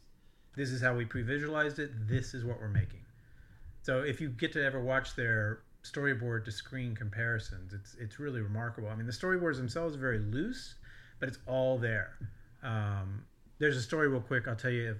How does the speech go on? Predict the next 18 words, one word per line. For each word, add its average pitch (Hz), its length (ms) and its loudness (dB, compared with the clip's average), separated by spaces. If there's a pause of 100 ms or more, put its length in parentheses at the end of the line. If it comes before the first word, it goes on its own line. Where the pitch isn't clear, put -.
uh, 123 200 -6 (640)
a 113 200 -2
friend 165 160 4
of 156 60 2
mine 135 160 4
was 113 140 0
working 120 300 0
on 107 320 0
True 120 220 -2
Grit, 165 380 4
and 127 100 -4
they 123 80 0
were 113 80 0
down, 117 600 0
um, 104 580 -2
on, 104 320 -4 (180)
on 110 180 -2
the, 101 200 -2